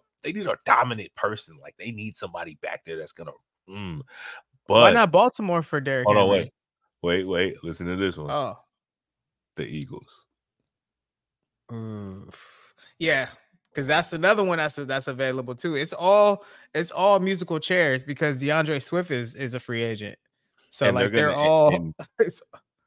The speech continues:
Speaker 1: and if they abolish that tush push rule, like how they're talking about
Speaker 2: Mm-hmm.
Speaker 1: changing it,
Speaker 2: Derrick
Speaker 1: he
Speaker 2: Henry
Speaker 1: is
Speaker 2: got
Speaker 1: what
Speaker 2: that
Speaker 1: they
Speaker 2: one yard
Speaker 1: need.
Speaker 2: for you.
Speaker 1: He got that. He
Speaker 2: Yeah.
Speaker 1: got that. He giving you that one. He giving you the one
Speaker 2: Yeah, he got
Speaker 1: easily.
Speaker 2: that one.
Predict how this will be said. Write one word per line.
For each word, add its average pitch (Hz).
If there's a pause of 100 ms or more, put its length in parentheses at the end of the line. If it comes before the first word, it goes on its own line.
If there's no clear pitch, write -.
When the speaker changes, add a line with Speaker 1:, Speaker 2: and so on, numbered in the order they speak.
(120)
Speaker 1:
and 98
if 90
they 104
abolish 95
that 85
tush 120
push 82
rule, 76 (400)
like 82
how 82
they're 78
talking 92
about 78
Speaker 2:
Mm-hmm. -
Speaker 1:
changing 87
it, 73 (500)
Speaker 2:
Derrick 123
Speaker 1:
he 131
Speaker 2:
Henry 127
Speaker 1:
is 117
Speaker 2:
got 117
Speaker 1:
what 113
Speaker 2:
that 104
Speaker 1:
they 104
Speaker 2:
one 104
yard 107
Speaker 1:
need. -
Speaker 2:
for 98
you. 95 (260)
Speaker 1:
He 90
got 98
that. 82
He 85
Speaker 2:
Yeah. -
Speaker 1:
got 95
that. -
He 123
giving 101
you 80
that 73
one. 76
He 101
giving 110
you 92
the 78
one 78
Speaker 2:
Yeah, -
he 107
got 90
Speaker 1:
easily. -
Speaker 2:
that -
one. 120